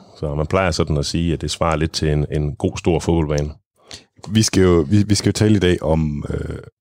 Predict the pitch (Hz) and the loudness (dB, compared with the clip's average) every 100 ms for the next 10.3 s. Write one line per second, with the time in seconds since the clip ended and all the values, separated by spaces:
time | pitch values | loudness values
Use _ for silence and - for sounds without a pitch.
0 | - 85 76 80 - _ - 98 87 82 | -4 -2 -2 -10 -20 _ -2 2 2 -2
1 | - 87 87 80 82 82 76 73 80 80 | -6 -6 -4 -2 -2 -2 -2 -2 0 2
2 | 95 85 82 73 - 76 - 80 80 85 | 4 2 0 -2 -6 -6 -2 -2 -2 -4
3 | - 80 73 73 73 - 87 76 78 76 | -2 0 0 -4 -4 -2 0 0 0 2
4 | 82 85 80 - 78 80 - - 82 82 | 2 2 0 -2 -2 -2 -2 0 0 0
5 | 76 - - - - _ - 92 85 - | -2 -8 -20 -20 -20 _ 0 2 2 -2
6 | - - - - 110 117 110 98 87 80 | -14 -20 -20 -2 2 4 2 2 0 0
7 | 80 - 127 - 82 76 - 78 - 87 | -2 -2 -2 -2 -6 -4 -6 -8 -4 -2
8 | 78 69 - 95 90 73 71 67 - _ | -2 -4 0 2 4 2 -4 -12 -18 _
9 | - 80 85 98 82 - 78 73 _ _ | -8 0 2 2 2 0 -2 -6 _ _
10 | 78 69 | -2 -2